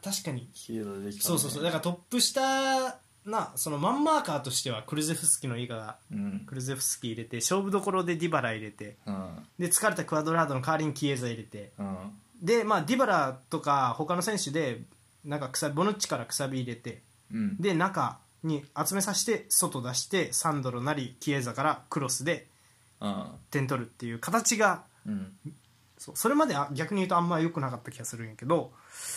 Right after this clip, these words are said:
Speaker 1: そのユベントスはね。
Speaker 2: うん。
Speaker 1: そ-、そう、でもなんか、で、そうやって、中で収めたからこそあのピーケ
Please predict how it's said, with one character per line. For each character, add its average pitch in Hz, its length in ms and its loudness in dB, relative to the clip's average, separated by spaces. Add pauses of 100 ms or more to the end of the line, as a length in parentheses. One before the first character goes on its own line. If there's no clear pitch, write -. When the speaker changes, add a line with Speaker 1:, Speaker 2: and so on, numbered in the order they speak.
(500)
Speaker 1:
そ - 160 -6
の 123 80 0
ユ 127 60 2
ベ 143 100 4
ン 135 40 2
ト 127 80 -6
ス 117 80 -2
は 113 60 -10
ね。 202 220 -8
Speaker 2:
う 113 40 -4
ん。 107 40 2
Speaker 1:
そ-、 98 120 -2 (220)
そ 120 240 -4
う、 120 40 -6
で 180 80 4
も 156 120 4
な 170 100 4
ん 170 60 0
か、 123 280 -2 (1120)
で、 220 180 4
そ 311 300 8
う 330 40 8
や 311 100 8
っ - 80 -6
て、 240 400 2 (760)
中 240 320 6
で 175 120 0
収 277 160 6
め 285 80 6
た - 120 -2
か 214 100 2
ら 202 80 2
こ 240 80 2
そ 220 120 8
あ 190 40 8
の 165 80 6
ピ 160 220 2
ー 147 80 -2
ケ 135 380 2